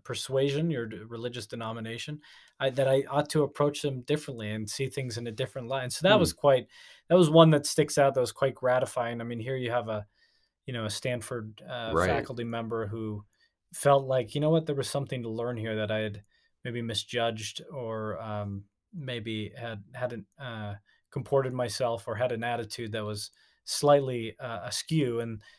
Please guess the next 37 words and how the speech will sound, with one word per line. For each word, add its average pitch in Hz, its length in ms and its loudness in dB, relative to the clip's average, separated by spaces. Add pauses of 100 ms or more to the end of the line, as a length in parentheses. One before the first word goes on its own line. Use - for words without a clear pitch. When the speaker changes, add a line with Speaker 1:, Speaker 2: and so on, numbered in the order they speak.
(180)
Speaker 1:
this, 135 340 0
maybe 131 360 0
my 131 220 0
article 120 420 0
in 113 100 -4
some 117 200 -4
small 113 380 -4
way, 113 320 -4 (420)
uh, 113 360 -4
played 127 260 -2
a 120 40 0
role 113 360 0
in, 104 200 -4 (460)
in 120 180 -8
perhaps, 110 520 -6
um, 101 400 -4 (340)
illuminating 127 600 -2
that 107 160 -4
for 110 260 -6
him 107 240 -4
or, 101 120 -6
or 107 420 -12
providing 113 420 -6
a 107 40 -2
new 110 140 -4
lens 107 320 -4
for 107 220 -8
him. 101 200 -8 (280)
And 139 100 0
so - 120 8
that 170 160 12
was, 151 320 10
that 160 140 12
was 151 180 10
one 131 220 4
that 123 120 2
was 120 240 -4